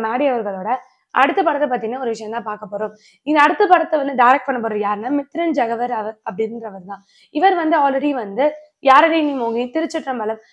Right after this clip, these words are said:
அப்படிப்பட்ட மூவிங் எல்லாம் பண்ணியிருக்காரு. இந்த எல்லா படங்களுமே ஒரு ஃபீல் குட் ஃபிலிமா இருந்திருக்கு. இப்ப மாதவனை வச்சு அதே மாதிரி ஒரு ஸ்கிரிப்டா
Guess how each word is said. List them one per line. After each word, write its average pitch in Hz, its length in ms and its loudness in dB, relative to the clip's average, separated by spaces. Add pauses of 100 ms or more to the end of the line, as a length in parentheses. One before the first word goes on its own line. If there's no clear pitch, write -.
(200)
அப்படிப்பட்ட 294 460 2
மூவிங் 269 320 -2
எல்லாம் 226 180 -6
பண்ணியிருக்காரு. 208 420 -4 (400)
இந்த 330 100 4 (100)
எல்லா 381 140 6 (100)
படங்களுமே 311 440 0
ஒரு 277 160 2
ஃபீல் 320 240 0
குட் 269 200 -2
ஃபிலிமா 247 300 -4
இருந்திருக்கு. 208 340 -8 (320)
இப்ப 247 220 -6
மாதவனை 359 480 4
வச்சு 294 260 -6
அதே 277 200 2
மாதிரி 277 200 0
ஒரு 247 100 -4
ஸ்கிரிப்டா 254 320 2